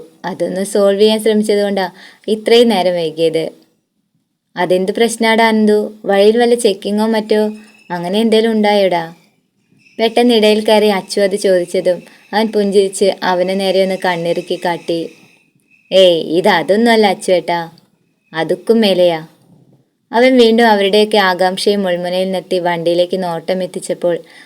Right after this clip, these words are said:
അവനൊപ്പം അവിടെ കൂടിയിരുന്നവരെല്ലാം പെട്ടെന്ന് അങ്ങോട്ട് കണ്ണുകൾ പായിച്ചു. "വേദേ!" ആ വിളി കേട്ടതും ഡോറ് തുറന്ന് അവൾ പതിയെ പുറത്തേക്ക് ഇറങ്ങി നിന്നു. ആരെയും നോക്കാതെ തല താഴ്ത്തി നിൽക്കുന്നവളെ കണ്ട്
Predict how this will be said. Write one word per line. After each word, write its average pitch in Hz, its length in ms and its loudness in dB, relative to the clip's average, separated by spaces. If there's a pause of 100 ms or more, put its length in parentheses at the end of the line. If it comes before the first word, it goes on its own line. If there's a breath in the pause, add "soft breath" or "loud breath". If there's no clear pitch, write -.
(140 loud breath)
അവനൊപ്പം 220 560 0
അവിടെ 196 260 0
കൂടിയിരുന്നവരെല്ലാം 190 880 0
പെട്ടെന്ന് 180 440 -4
അങ്ങോട്ട് 170 420 -6 (140)
കണ്ണുകൾ 170 420 -2
പായിച്ചു. 165 540 -4 (1400)
"വേദേ!" 190 440 4 (1200)
ആ 220 140 0
വിളി 226 240 6
കേട്ടതും 208 480 0 (120)
ഡോറ് 190 300 4
തുറന്ന് 190 360 -2 (120)
അവൾ 190 180 -2
പതിയെ 185 320 -2
പുറത്തേക്ക് 180 520 -2
ഇറങ്ങി 180 260 -2
നിന്നു. 170 340 -8 (800)
ആരെയും 185 440 2
നോക്കാതെ 185 480 -2 (160)
തല 202 260 0
താഴ്ത്തി 202 360 0
നിൽക്കുന്നവളെ 190 640 -2
കണ്ട് 180 320 -2